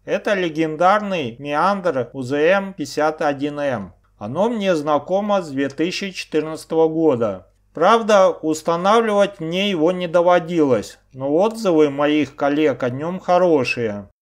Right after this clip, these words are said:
Оно характеризуется высокой скоростью срабатывания при перенапряжениях в две сотых секунды. Выдерживает напряжение до четырехсот сорока вольт,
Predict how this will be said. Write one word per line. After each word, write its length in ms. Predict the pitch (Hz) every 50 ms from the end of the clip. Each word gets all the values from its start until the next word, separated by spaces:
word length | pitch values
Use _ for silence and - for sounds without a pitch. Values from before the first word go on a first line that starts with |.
| _ _ _
Оно 360 | - 113 123 156 196 240 233
характеризуется 1120 | 240 - 202 180 170 170 156 - - 170 165 165 165 160 160 196 226 233 226 233 - 190 175
высокой 560 | 156 147 143 135 - 180 196 196 - 196 180
скоростью 640 | - - - 170 165 170 180 170 - - 190 180 -
срабатывания 1080 | - 196 185 185 170 165 165 151 139 135 127 - 123 123 117 113 110 104 95 95 -
при 320 | - 139 156 190 214 214 202
перенапряжениях 1300 | 208 - 196 170 165 165 160 165 156 - 165 175 170 160 151 160 156 139 131 123 113 101 98 95 - _ -
в 40 | 131
две 380 | 120 120 131 143 170 202 220 208
сотых 480 | - - 180 170 165 170 180 156 -
секунды. 800 | - - 170 160 165 - 165 160 143 131 117 113 110 95 90 - _ _ _ _ _ -
Выдерживает 640 | 127 131 131 151 208 233 233 214 220 220 208 214
напряжение 1000 | 202 190 175 - 180 180 175 165 165 175 165 156 147 139 135 127 117 107 107 - _ _
до 300 | 123 117 147 180 208 220
четырехсот 760 | 214 - - 156 - 156 151 151 143 - - - 190 202 196
сорока 480 | - 180 165 156 151 123 - 151 151 170
вольт, 540 | 165 160 156 147 127 117 110 101 - _